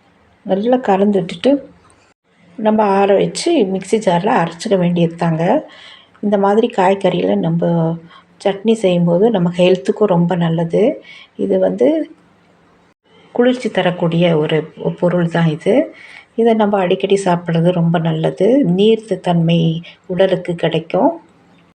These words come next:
உடல் வறட்சியா இருக்கிறவங்க இந்த காய் செஞ்சு சாப்பிட்டாங்கன்னா அவங்களுக்கு நீர்த்தன்மை கூடி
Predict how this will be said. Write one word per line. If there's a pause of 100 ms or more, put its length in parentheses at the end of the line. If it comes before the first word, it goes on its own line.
(160)
உடல்
வறட்சியா
இருக்கிறவங்க
இந்த
காய்
செஞ்சு (100)
சாப்பிட்டாங்கன்னா (420)
அவங்களுக்கு
நீர்த்தன்மை
கூடி